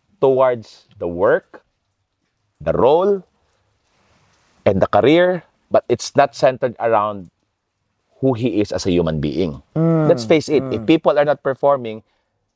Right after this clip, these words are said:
Speaker 1: it's because they have so much fear.
Speaker 2: Wow.
Speaker 1: So part of our
Speaker 2: Wow.
Speaker 1: training is to help them, okay, look at themselves differently, create that level of confidence for themselves.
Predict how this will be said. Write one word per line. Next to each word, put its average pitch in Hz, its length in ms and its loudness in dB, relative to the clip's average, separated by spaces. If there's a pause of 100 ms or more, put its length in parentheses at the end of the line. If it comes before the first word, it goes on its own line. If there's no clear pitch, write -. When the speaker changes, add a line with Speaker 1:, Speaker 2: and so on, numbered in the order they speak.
(240)
Speaker 1:
it's - 140 -8
because 190 200 0
they 175 80 2
have 156 120 0
so 156 100 0
much 139 220 -4
fear. 143 320 -2 (800)
Speaker 2:
Wow. 120 520 0
Speaker 1:
So - 200 -6 (120)
part 160 200 -2
of 143 160 2
our 185 80 2
Speaker 2:
Wow. 160 80 -12
Speaker 1:
training 151 360 -4
is 135 200 -8
to 135 120 -6
help 175 280 0
them, 151 400 -6 (240)
okay, - 240 -12 (120)
look 147 240 -2
at 175 120 -2
themselves 156 360 0
differently, 190 720 -2 (120)
create 135 480 -2
that 123 160 -2 (160)
level 127 440 0
of 123 180 -6
confidence 151 640 -2
for 147 120 -2
themselves. 151 680 -2